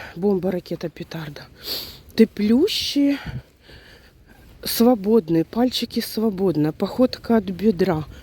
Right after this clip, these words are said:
І пішла, і пішла. Що ти ще хотіла набрехати? Щас ми определимося з маршрутом. А ну йди сюди. В кусти йдемо. Ще к тьоті своїй знайомій зайдемо в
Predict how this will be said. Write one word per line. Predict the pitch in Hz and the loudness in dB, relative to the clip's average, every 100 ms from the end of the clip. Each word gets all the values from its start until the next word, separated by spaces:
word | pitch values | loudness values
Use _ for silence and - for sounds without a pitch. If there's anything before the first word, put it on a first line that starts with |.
| - | 0
І | - | 4
пішла, | 262 233 - - 156 | 4 2 -4 -6 -4
і | - | -4
пішла. | 226 196 - - 147 - - - - - - - - - - - - | -4 -6 -10 -10 -12 -10 -10 -10 -14 -20 -18 -16 -16 -16 -16 -12 -6
Що | - - | -4 -4
ти | 208 | -4
ще | 196 - | -2 -4
хотіла | - - 160 | -4 -4 -2
набрехати? | 160 151 151 - 156 | -2 -2 -4 -6 -6
Щас | - 190 190 | -4 0 2
ми | 170 | 2
определимося | - 170 165 165 - 160 | 0 -2 0 0 -2 -4
з | - | -4
маршрутом. | 160 - 240 - 160 - - - - | -4 -4 -8 -8 -10 -14 -16 -12 4
А | |
ну | 196 | 6
йди | 247 247 | 6 2
сюди. | - 220 247 - - - - - - - - - | -2 0 0 -2 -12 -20 -20 -14 -12 -12 -14 -4
В | |
кусти | - 240 226 | -2 0 2
йдемо. | 202 190 226 269 339 - - - - _ - - - - | 2 4 4 4 2 -6 -18 -18 -20 _ -20 -20 -20 -10
Ще | - | -6
к | 214 | 0
тьоті | - 202 - | 2 2 -2
своїй | - 254 262 | 0 4 4
знайомій | 233 262 - 285 285 | 2 0 2 4 4
зайдемо | 254 285 277 | 2 2 4
в | 285 | 4